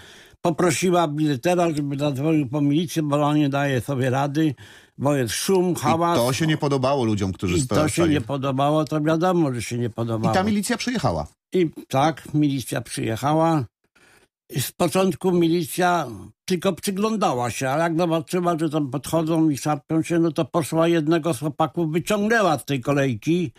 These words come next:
Speaker 1: i ciągnąc tego chłopaka, koledzy jego ciągnęli po milicjanta z kolei, żeby puścił. No i wtedy on wyciągnął pałę i się zaczęło pałowanie. Był jeszcze jeden po-, milicjant tam,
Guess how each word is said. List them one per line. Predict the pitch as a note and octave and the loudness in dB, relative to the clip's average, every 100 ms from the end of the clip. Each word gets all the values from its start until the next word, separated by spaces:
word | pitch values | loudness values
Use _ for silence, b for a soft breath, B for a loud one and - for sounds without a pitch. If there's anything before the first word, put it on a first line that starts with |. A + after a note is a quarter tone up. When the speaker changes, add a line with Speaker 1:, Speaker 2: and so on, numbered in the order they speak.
| B B B B | B B B B
Speaker 1:
i | - | -2
ciągnąc | F3 G3 F#3+ E3+ F#3 E3 | 0 2 4 4 2 2
tego | E3+ E3 D#3 | -2 -2 -4
chłopaka, | - D#3+ - D3+ - F3 E3 - - | -6 -6 0 -2 2 0 0 -6 -12
koledzy | - G3+ F#3+ D3+ F3 | -2 2 2 2 4
jego | E3+ D3 C#3+ G#3+ - b b | 4 2 0 0 -4 b b
ciągnęli | - E3+ D#3 C#3+ | -2 2 2 2
po | C#3+ E3+ E3 D#3 | 0 -2 -6 -6
milicjanta | E3+ F#3 G#3 E3+ A#3+ A#3 F#3+ C3+ | -2 0 2 2 2 0 0 -2
z | B2+ - | -4 -2
kolei, | D#3+ C#3 C#3 C#3 | 0 0 0 0
żeby | D3+ F3 D3 | 0 0 -2
puścił. | C#3 A3+ G3 - D3+ B2 B B B | -2 -2 -4 -4 -2 -2 B B B
No | G3+ A3 A3 | 0 2 2
i | F#3+ | 0
wtedy | - F#3 F#3+ F3 | 0 2 4 4
on | E3+ E3+ D#3 | 4 4 2
wyciągnął | D3+ D#3 C#3 B2+ | -2 -2 0 -2
pałę | G2+ F3 E3+ E3 D#3+ | 0 0 0 2 0
i | |
się | - C3+ | 0 -4
zaczęło | C#3 B2+ C#3+ C3 | -2 -2 0 0
pałowanie. | A#2 C3 B2+ A#2+ C3+ C3 | 0 -2 0 0 0 2
Był | C3+ F3+ | 2 2
jeszcze | E3+ - - C#3 | 2 0 -2 0
jeden | E3+ F3+ F3 | 0 0 -2
po-, | - F3+ | -4 -6
milicjant | D#3+ F3+ F#3 F#3+ E3+ F3+ F3+ | -4 0 2 0 0 0 0
tam, | F3+ F3 | 2 2